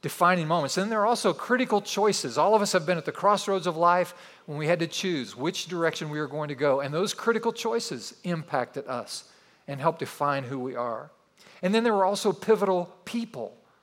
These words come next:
who spoke into our lives, either positively or negatively, that marked us, almost indelibly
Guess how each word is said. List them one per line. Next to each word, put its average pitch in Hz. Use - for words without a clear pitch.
who 170
spoke -
into 185
our 175
lives, 143
either 139
positively 180
or 143
negatively, 180
that 156
marked 175
us, -
almost 208
indelibly 147